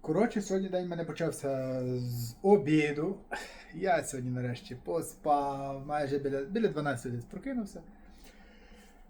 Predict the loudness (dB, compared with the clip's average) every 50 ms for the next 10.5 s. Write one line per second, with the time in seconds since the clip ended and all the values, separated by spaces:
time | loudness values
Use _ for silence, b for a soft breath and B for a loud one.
0 | -2 6 6 6 8 10 12 10 10 10 12 12 12 12 12 12 12 12 12 12
1 | 10 8 8 8 8 6 8 6 6 6 B B B B B B B -20 -20 -20
2 | -20 -20 -20 -20 -20 -20 _ _ -20 -20 0 6 8 8 8 8 6 4 2 4
3 | 4 2 -2 -2 -8 -12 -8 -4 -4 0 4 4 4 4 4 2 0 0 2 2
4 | 2 2 2 0 -2 -2 -2 -2 -2 -4 -2 -4 -4 -2 -2 -4 -4 -4 -8 -8
5 | -6 -4 -6 -6 -6 -8 -10 -12 -10 -8 -8 -8 -8 -10 -18 -20 -20 -20 -20 -20
6 | -20 -20 -20 -20 -20 -20 -20 -20 -20 -20 -20 -20 -20 -20 -20 -20 -20 -20 -20 -20
7 | -20 -20 -20 -20 -20 -20 -20 -20 -20 -20 -20 -20 -8 -6 -6 -4 -2 0 0 0
8 | -2 -4 -6 -6 -4 -4 -4 -4 -4 -6 -4 -4 -4 -4 -4 -6 -8 -12 -20 -18
9 | -12 -10 -8 -8 -8 -8 -8 -6 -4 -4 -2 -2 -2 -2 -2 -2 -2 -2 -2 -2
10 | -2 -2 -2 -4 -4 -6 -8 -10 -14 -14